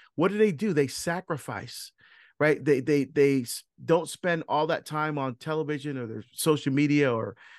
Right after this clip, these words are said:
or on their video games and, or with their friends.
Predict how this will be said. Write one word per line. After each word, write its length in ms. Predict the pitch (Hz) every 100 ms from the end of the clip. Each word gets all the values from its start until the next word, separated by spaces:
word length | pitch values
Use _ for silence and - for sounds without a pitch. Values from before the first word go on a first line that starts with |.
| -
or 260 | 131 131 123
on 140 | 135
their 120 | 127
video 380 | 110 165 165 156
games 540 | 120 143 143 143 120
and, 200 | 123 117 - _ _ -
or 100 | 131
with 160 | 143
their 140 | 127 123
friends. 580 | - 220 208 135 135